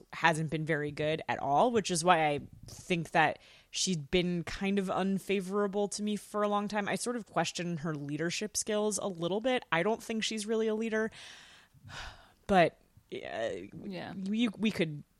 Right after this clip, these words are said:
Speaker 1: we could peck at that all day. But I do think that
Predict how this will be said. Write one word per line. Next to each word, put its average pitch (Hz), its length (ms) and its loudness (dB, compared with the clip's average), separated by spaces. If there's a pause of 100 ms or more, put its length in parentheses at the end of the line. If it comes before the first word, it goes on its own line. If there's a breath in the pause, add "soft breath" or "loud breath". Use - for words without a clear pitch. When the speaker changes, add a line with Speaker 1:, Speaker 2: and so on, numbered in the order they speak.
Speaker 1:
we 190 160 -2
could 151 260 -6 (1200)
peck 180 240 2
at 170 100 -4
that 156 180 2
all 147 100 -4
day. 165 240 2 (320 loud breath)
But 208 120 4
I 202 120 8
do 311 220 4
think 269 400 0
that 160 520 2